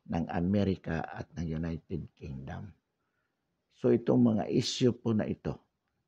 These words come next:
na pagsuporta nila sa opposition, particular, ang kanilang panawagan na palayain si Senator De Lima, ito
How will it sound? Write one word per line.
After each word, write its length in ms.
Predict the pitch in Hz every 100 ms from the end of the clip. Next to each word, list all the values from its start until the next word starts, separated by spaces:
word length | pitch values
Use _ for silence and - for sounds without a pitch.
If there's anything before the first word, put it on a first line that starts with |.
| _ _ _
na 120 | - -
pagsuporta 800 | 80 87 - 98 104 101 - 101
nila 240 | 104 95
sa 240 | - -
opposition, 800 | - - - - 98 - - - - _ _ _ _ _ -
particular, 720 | 85 - - - 98 95 82 - _ _ _ _ _ _ _ _ _ _ -
ang 80 | 82 82
kanilang 440 | 90 98 92 85
panawagan 920 | - 82 73 90 95 76 69 65 76 - _ _ _ _ _ _ _ _
na 480 | - 95 92 92 85 87 - _
palayain 880 | - 95 95 101 101 95 - 90 87
si 560 | - - 87 80 80 73 _ _ _ _ _ _ _ _ _
Senator 640 | - 113 104 104 101 92
De 160 | 87 87
Lima, 400 | 107 104 78 73 - _ _ _ _ _ _ _ _
ito 240 | 117 -